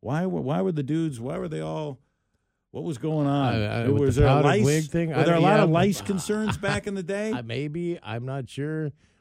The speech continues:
Speaker 2: Maybe that was their way of having, like, uh, dry shampoo or something if they didn't wanna get up and wash that thing.
Speaker 1: Oh, you just put a
Speaker 2: They
Speaker 1: big
Speaker 2: just
Speaker 1: wig
Speaker 2: spray
Speaker 1: on?
Speaker 2: a little, tss, tss,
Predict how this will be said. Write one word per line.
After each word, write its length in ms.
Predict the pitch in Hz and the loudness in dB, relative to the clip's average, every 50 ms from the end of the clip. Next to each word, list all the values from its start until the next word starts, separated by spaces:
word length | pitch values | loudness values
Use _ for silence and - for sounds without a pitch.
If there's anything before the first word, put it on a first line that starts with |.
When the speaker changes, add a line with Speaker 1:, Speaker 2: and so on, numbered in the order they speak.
| _ - | _ -2
Speaker 2:
Maybe 240 | 120 139 143 151 | 0 2 2 4
that 220 | 143 139 147 151 151 | 4 4 4 4 4
was 200 | 143 131 110 107 | 4 4 4 4
their 180 | 135 143 143 | 4 2 4
way 220 | 143 139 139 139 139 | 4 4 4 4 4
of 120 | 131 107 | 4 4
having, 380 | 113 131 131 131 127 131 123 120 | 4 2 2 2 2 0 0 2
like, 300 | 117 113 110 101 87 - | 2 2 2 0 0 -2
uh, 140 | 110 104 101 | 0 0 0
dry 340 | 95 82 104 110 117 123 127 | 0 0 0 0 2 2 0
shampoo 720 | 110 - 135 131 127 123 120 104 - 127 131 135 135 131 | 0 0 -2 0 0 0 0 2 2 2 2 2 2 2
or 100 | 127 120 | 0 0
something 440 | - 135 131 127 127 139 131 123 120 | 0 0 0 0 0 -2 0 0 2
if 160 | 110 92 - | 0 0 0
they 100 | 110 104 | 0 0
didn't 240 | 107 127 123 120 127 | 0 0 0 0 -2
wanna 220 | 131 131 127 123 | 0 0 0 -2
get 180 | 117 131 135 131 | 0 0 0 2
up 200 | 135 131 123 - | 2 0 0 -2
and 80 | 113 113 | -4 -2
wash 280 | 120 131 131 127 - - | -2 0 0 -2 -2 -4
that 220 | 139 135 131 - | -6 -6 -6 -6
thing. 260 | - 135 135 135 131 131 | -6 -4 -4 -2 -2 -2
Speaker 1:
Oh, 20 | |
you 100 | 139 131 | -2 -2
just 200 | 131 135 - - | -4 -6 -6 -6
put 120 | 143 143 | -4 -2
a 140 | 135 131 127 | -2 -2 -2
Speaker 2:
They 220 | 123 113 113 113 135 | -4 -2 -2 0 0
Speaker 1:
big 100 | 139 123 | 2 2
Speaker 2:
just 100 | 123 135 | 2 0
Speaker 1:
wig 120 | 135 143 | 0 2
Speaker 2:
spray 120 | 139 147 | 2 2
Speaker 1:
on? 140 | 147 - 127 | 2 4 4
Speaker 2:
a 80 | 127 123 | 4 4
little, 160 | 127 127 117 | 2 2 0
tss, 280 | - - - - - - | -2 -4 -6 -6 -6 -8
tss, 280 | - - - - - | -8 -10 -10 -10 -12